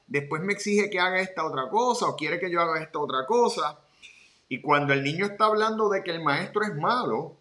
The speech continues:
no es necesariamente que el maestro es malo, es que el maestro está exigiéndole ya con lo que tienen que hacer, ¿ves? Entonces, eh, por eso es tan importante recoger esa información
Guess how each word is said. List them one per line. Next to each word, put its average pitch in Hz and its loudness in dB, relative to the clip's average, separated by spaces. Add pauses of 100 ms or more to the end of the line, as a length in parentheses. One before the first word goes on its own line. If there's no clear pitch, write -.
(320)
no 123 -2
es 151 2
necesariamente 180 -2
que 170 -6
el 147 -4
maestro 139 -2
es 120 -8
malo, 156 0
es - -10
que 139 -4
el 135 0
maestro 160 0 (320)
está 151 2 (120)
exigiéndole 156 0
ya 165 2
con 160 -2
lo 131 0
que 120 -2
tienen 277 -10
que 302 -4
hacer, - -4 (360)
¿ves? 190 -2 (540)
Entonces, 202 0 (320)
eh, 139 4
por 123 4
eso 160 -4
es - -8
tan 233 2
importante 202 -2 (120)
recoger 127 0
esa 180 2
información 185 -2